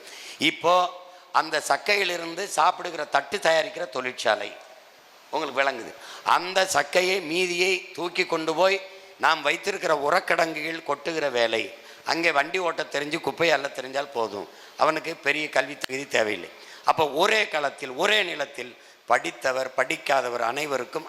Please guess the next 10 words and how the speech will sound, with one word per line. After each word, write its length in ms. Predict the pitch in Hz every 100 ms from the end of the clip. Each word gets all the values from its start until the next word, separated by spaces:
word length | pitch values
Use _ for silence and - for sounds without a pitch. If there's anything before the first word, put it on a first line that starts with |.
| 131
அரசு 240 | 131 - 117
வேலை 180 | 113 127
வந்துருது. 420 | 110 104 98 95 90 - - - - - - 135
இப்போ 180 | 160 160 160 151
ரெண்டாயிரம் 520 | 175 202 196 180 160 165
ஏக்கரில் 400 | 170 156 165 180 - 139
மாட்டு 260 | 180 175 160
பண்ணை 200 | 147 147 139
வைக்கும்போது 540 | 127 127 113 101 110 147 - - - - 127
மாடு 360 | 160 170 143